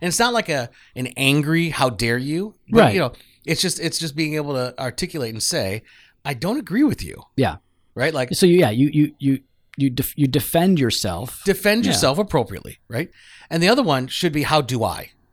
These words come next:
Speaker 1: Right? It's
Speaker 2: Right.
Speaker 1: either, you know, how, you know, defend yourself, uh, you know, appropriately, or repent and ask for help. And
Speaker 2: Yeah.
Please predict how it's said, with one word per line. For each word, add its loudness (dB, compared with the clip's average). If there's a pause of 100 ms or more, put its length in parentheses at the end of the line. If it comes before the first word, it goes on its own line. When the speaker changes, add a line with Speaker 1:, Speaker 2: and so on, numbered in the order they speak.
(240)
Speaker 1:
Right? -2
It's -2
Speaker 2:
Right. 0
Speaker 1:
either, 0 (460)
you -4
know, -2
how, -2
you -6
know, -6 (100)
defend -4
yourself, -4 (140)
uh, -4
you -8
know, -4
appropriately, -4
or 4 (680)
repent 0 (200)
and -4
ask -2
for -4
help. -4 (400)
And 0
Speaker 2:
Yeah. -2